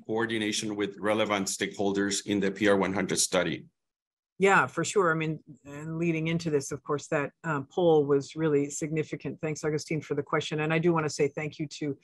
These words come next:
Speaker 2: Governor Pierluisi and Administrator Criswell. We are all, uh, working on improving systems and working together, and we're all rowing in the same direction now.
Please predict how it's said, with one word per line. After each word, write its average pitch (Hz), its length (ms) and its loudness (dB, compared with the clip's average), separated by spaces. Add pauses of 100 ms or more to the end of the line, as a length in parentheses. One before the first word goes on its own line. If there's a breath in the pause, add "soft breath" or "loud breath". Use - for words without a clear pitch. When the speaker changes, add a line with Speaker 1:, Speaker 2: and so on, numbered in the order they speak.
(320 soft breath)
Speaker 2:
Governor 151 240 2
Pierluisi 147 1000 2
and 151 180 -2
Administrator 143 640 0
Criswell. 143 680 0 (360 soft breath)
We 156 80 2
are 143 140 6
all, 160 640 6
uh, 143 200 -2
working 165 540 -2 (100)
on 147 240 0
improving 160 640 0
systems 185 840 0
and 147 200 -4
working 160 380 -2
together, 165 680 2
and 139 160 -4
we're 139 100 -2
all 147 200 0
rowing 160 340 -2
in 147 80 -4
the 143 80 -4
same 156 260 -2
direction 151 500 -2
now. 143 280 0